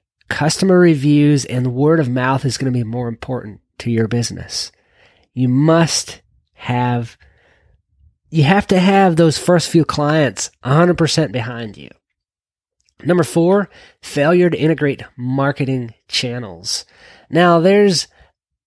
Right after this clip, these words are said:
controversy about how many commercial messages people are exposed to every day. Like, they say up to ten thousand or something like that if you watch T V.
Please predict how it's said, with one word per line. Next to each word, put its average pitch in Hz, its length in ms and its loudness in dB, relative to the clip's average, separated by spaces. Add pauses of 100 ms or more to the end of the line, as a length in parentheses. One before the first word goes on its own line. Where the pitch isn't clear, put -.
(100)
controversy 147 640 0
about 135 180 0
how 151 200 0
many 143 240 0
commercial 139 640 -2
messages 135 580 0
people 139 260 -6
are 127 80 -8
exposed 120 440 -8
to 110 60 -10
every 110 120 -12
day. 98 220 -12
Like, - 240 -10 (520)
they 147 200 0
say 180 400 4
up 156 180 -2
to 151 220 0
ten 156 340 -4
thousand 151 540 -4
or 151 80 -8
something 190 260 -2
like 185 140 -6
that 180 180 2
if - 80 -6
you 147 100 -2
watch 143 280 -4
T 151 140 -4
V. 127 340 -8